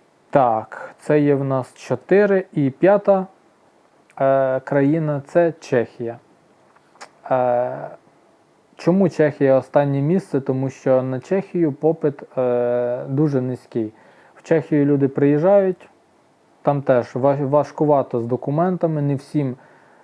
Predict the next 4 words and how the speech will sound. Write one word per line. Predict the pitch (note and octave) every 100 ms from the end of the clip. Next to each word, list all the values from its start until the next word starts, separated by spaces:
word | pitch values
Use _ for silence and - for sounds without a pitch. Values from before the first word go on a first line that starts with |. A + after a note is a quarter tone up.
| _ -
людям | C3+ C3 B2+
можуть | A#2+ A#2+ B2+ B2+ A#2+ B2
оформити | - C3 A#2+ A#2 A#2+
документи. | A#2 - C3+ E3 F#3+ F3+